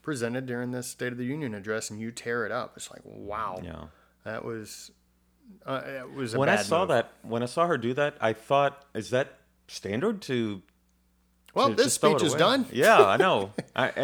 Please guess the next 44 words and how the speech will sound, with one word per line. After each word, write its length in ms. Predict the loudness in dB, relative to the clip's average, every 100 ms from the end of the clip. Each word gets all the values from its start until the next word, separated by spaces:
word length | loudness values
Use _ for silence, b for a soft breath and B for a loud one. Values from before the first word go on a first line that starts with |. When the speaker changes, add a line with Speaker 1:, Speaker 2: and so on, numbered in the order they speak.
| -2
Speaker 2:
I, 40 |
'cause 160 | -4 2
I 60 | 2
had 120 | 4
never 180 | 2 4
noticed 380 | 4 4 2 -2
that 160 | -2
Speaker 1:
Yeah. 160 | 0 -4
Speaker 2:
before, 260 | -4 -4 -2
and 180 | 0 0
then 120 | 0
I 100 | -2
come 220 | -4 -6
to 60 | -4
the 120 | -4
realization 600 | -2 -2 0 0 0 -6
she 220 | -6 -6
did 160 | -4 -4
that 160 | -4
intentionally 680 | -4 -4 -2 -2 -6 -10 -10
Speaker 1:
Yeah. 160 | -8 -6
Speaker 2:
for 140 | -4
the 80 | -6
publicity. 520 | -8 -6 -6 -10 -12 -4
Speaker 1:
I 80 | 0
wonder 340 | 2 2 2
if, 100 | 0
like, 220 | -2 -2
fifty 260 | -6 -6 -4
or 60 |
sixty 300 | -6 -6 -6
years 280 | -4 -2 -2
down 220 | -4 -4
the 80 | -4
road, 380 | -4 -2 -2 -4 b b b -10
they'll 140 | -8
have 300 | -4 -4 -4
those, 260 | -4 -6 -6
like, 380 | -8 -8 -12 -20 _ _ _ _ _
in, 160 | -14 -12
like, 280 | -12 -14 -16 -20
uh, 100 | -20 -14
you 120 | -12
know, 100 | -12